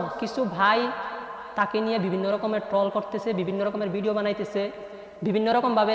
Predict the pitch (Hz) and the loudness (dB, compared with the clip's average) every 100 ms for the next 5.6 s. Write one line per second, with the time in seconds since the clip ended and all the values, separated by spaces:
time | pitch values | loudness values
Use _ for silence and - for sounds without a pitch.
0 | 214 202 156 208 214 226 220 208 165 180 | 4 4 4 4 4 4 4 4 2 2
1 | 190 208 196 233 214 202 202 - 202 220 | 4 4 2 2 0 -2 -4 -4 -4 -4
2 | - - - - - - - - 220 247 | -10 -12 -14 -16 -18 -18 -14 -4 0 4
3 | 247 226 254 262 - - 262 247 208 240 | 4 4 4 2 0 2 4 4 4 4
4 | 226 202 170 240 220 185 185 175 208 208 | 6 6 4 2 2 0 0 0 0 0
5 | 190 - 208 185 202 208 | 0 -2 -4 -4 -4 -4